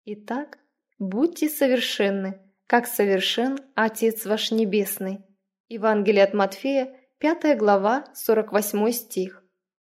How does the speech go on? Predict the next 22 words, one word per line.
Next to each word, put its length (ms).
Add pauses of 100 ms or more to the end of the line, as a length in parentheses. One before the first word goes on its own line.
(420)
«Как 300
Бог 280
совершен 580
в 40
своей 480
сфере 420
деятельности, 1000 (300)
так 240
и 60
человек 580
может 320
быть 200
совершен 600
на 80
своём 520
месте». 480 (1040)
Всё, 320
что 240
рука 300
наша 280
способна 600
делать, 440